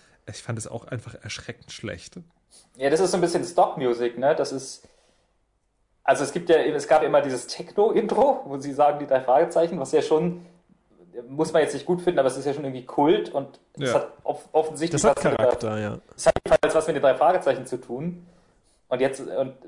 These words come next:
Speaker 2: und dieses Neue ist, ist es immer noch das Neueste? Keine Ahnung, weiß ich nicht, aber das ist, äh, so ein bisschen Stock irgendwie.
Speaker 1: Aber das ist halt so, so nondescript, ne? Das könnte halt, das könnte halt wirklich jede gottverdammte Ami-Fernsehserie, Sitcom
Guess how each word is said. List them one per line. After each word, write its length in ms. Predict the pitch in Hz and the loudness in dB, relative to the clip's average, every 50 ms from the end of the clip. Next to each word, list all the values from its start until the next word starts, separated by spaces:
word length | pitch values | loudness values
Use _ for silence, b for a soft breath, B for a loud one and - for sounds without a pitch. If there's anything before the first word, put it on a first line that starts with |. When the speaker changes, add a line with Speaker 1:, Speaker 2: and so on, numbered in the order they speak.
| - - | -10 -10
Speaker 2:
und 120 | 139 - - | -8 -8 -6
dieses 240 | 180 131 131 - | -8 -8 -8 -4
Neue 540 | 151 135 131 156 180 196 196 202 196 - - - - _ _ _ _ _ _ _ _ | 0 2 4 4 4 4 4 4 2 2 -2 -6 -16 _ _ _ _ _ _ _ _
ist, 320 | - - 127 - - - - - _ _ _ _ | -12 -10 -10 -10 -12 -16 -18 -20 _ _ _ _
ist 140 | - 160 - | -8 -4 -4
es 120 | 214 - | -4 -4
immer 140 | - 143 170 | 0 2 2
noch 140 | 202 196 - | 2 2 0
das 120 | 139 - - | -2 -2 0
Neueste? 440 | 135 139 170 170 - - 208 - 208 | 2 4 4 2 0 -2 -2 -4 -2
Keine 220 | - - 107 113 | -2 0 2 2
Ahnung, 160 | 117 120 127 120 | 2 2 2 2
weiß 160 | 127 131 135 | 2 2 0
ich 60 | 156 | -2
nicht, 260 | 147 156 156 - - | -6 -8 -8 -6 -4
aber 160 | 127 120 127 120 | 0 0 0 0
das 180 | 131 123 - | 0 -4 -8
ist, 220 | 123 120 - - - | -10 -12 -14 -12 -10
äh, 120 | 123 120 | -8 -8
so 80 | 120 123 | -8 -8
ein 20 | |
bisschen 260 | 120 117 - 120 117 | -10 -10 -10 -10 -12
Stock 400 | - - - - 113 120 - - - - - | -12 -8 -2 0 0 0 0 -4 -12 -20 -20
irgendwie. 260 | 117 110 101 104 104 - _ _ | -20 -20 -20 -20 -20 -20 _ _
Speaker 1:
Aber 120 | - 127 120 | -4 -4 -2
das 100 | 123 139 | -2 -2
ist 60 | 160 | -2
halt 140 | 156 139 143 | -2 -2 -2
so, 160 | 139 131 131 | -4 -4 -4
so 140 | 113 123 120 | -4 -4 -2
nondescript, 680 | 117 120 147 175 190 165 - - - - 113 - - | -2 -2 -2 -4 -4 -6 -8 -8 -8 -8 -8 -6 -6
ne? 40 | 120 | -8
Das 100 | 120 - | -8 -6
könnte 200 | - 147 139 135 | -6 -6 -4 -2
halt, 140 | 139 135 135 b b b b | -4 -4 -4 b b b b
das 140 | _ - - | _ -6 -2
könnte 160 | 147 139 143 | 0 0 0
halt 180 | 139 131 120 | 0 -2 -4
wirklich 360 | 131 160 165 185 165 - - - | -6 -6 -6 -6 -8 -8 -8 -8
jede 340 | 113 123 170 190 180 185 | -6 -4 -4 -2 -2 -4
gottverdammte 1120 | 180 - - 143 160 170 - - 185 170 151 135 117 135 160 170 165 190 185 175 - - - | -4 -4 -4 -4 -4 -4 -4 -6 -6 -4 -2 -2 -2 -2 -4 -6 -6 -6 -6 -6 -8 -6 -6
Ami-Fernsehserie, 1300 | 147 143 156 170 170 165 165 170 160 151 151 156 160 165 156 143 151 147 147 151 151 147 151 151 151 | -6 -6 -4 -6 -8 -8 -8 -6 -6 -6 -6 -6 -6 -6 -6 -4 -4 -2 -2 -2 -4 -4 -6 -6 -6
Sitcom 720 | 143 147 - 156 156 - - - 156 147 143 143 143 147 | -8 -8 -8 -10 -10 -10 -10 -6 -4 -4 -4 -4 -6 -8